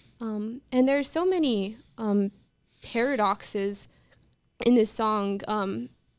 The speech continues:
that we can get to. Um, but the thing is that,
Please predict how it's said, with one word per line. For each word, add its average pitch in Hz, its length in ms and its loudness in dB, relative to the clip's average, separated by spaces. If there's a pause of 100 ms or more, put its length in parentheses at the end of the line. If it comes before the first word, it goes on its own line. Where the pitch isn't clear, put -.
that 226 160 2
we 214 120 -6
can 208 240 -4
get 208 260 -4
to. 202 480 -6 (580)
Um, 220 360 2
but 220 240 -2 (160)
the 233 100 2
thing 269 600 0 (200)
is 208 680 0
that, 190 380 -2